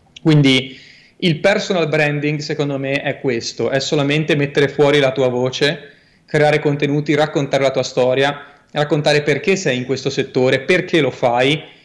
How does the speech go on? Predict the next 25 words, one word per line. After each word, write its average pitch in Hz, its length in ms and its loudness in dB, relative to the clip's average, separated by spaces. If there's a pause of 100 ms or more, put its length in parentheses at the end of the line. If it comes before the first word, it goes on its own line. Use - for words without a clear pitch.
(140)
e 147 200 -6
cosa 190 280 2
stai 165 200 0
facendo 147 420 -2
tu 143 140 -4
per 131 180 0
gli 123 100 -2
altri. 113 380 0
Quando 170 280 0
la 175 100 2
persona 151 600 0
riceve 156 420 0
il 151 40 0
tuo 160 120 -2
messaggio, 160 1000 0
compra 135 320 -4
da 117 140 -4
sola. 113 380 -4 (180)
Questo 143 260 0
è 127 60 2
il - 40 -8
personal 123 360 -2
branding, 120 360 0
secondo 117 360 -2
me. 110 260 -4